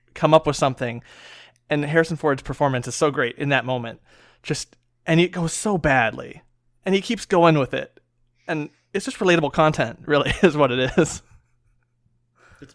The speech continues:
Speaker 2: it's fantastic. Uh, it's also great when they call back to that Mass Effect. Um,
Speaker 1: <laughs> Yeah.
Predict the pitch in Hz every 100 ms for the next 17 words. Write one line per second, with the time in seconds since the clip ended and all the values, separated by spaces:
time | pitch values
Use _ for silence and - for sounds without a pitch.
0 | - 156 135 110 104 87 90 _ _ _
1 | _ _ _ _ _ _ _ _ _ _
2 | _ _ _ _ 139 131 135 196 165 143
3 | 131 123 120 - 120 113 104 101 98 92
4 | _ 92 _ _ _ _ _ 127 123 113
5 | 107 101 95 95 - - 180 - 208 -
6 | - - _ _ -